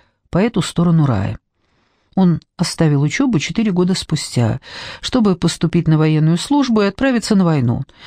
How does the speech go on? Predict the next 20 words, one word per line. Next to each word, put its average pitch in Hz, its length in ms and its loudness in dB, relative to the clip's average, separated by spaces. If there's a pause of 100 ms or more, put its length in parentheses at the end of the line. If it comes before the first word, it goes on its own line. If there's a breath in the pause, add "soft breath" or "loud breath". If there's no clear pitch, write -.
(460 loud breath)
Но 254 100 2
она 302 140 2
к - 60 -6
тому 165 220 4
времени 165 340 2
закончилась, 240 760 0
и 202 80 2
попасть 302 440 -2
на 185 120 2
фронт 254 300 0
ему 170 200 4
так 202 260 -2
и 185 40 2
не 175 120 4
довелось. 147 600 -2 (1040)
Его 160 280 4
классический 160 760 0
роман 131 460 2 (160)
«Великий 135 460 2
Гэтсби» 196 580 -2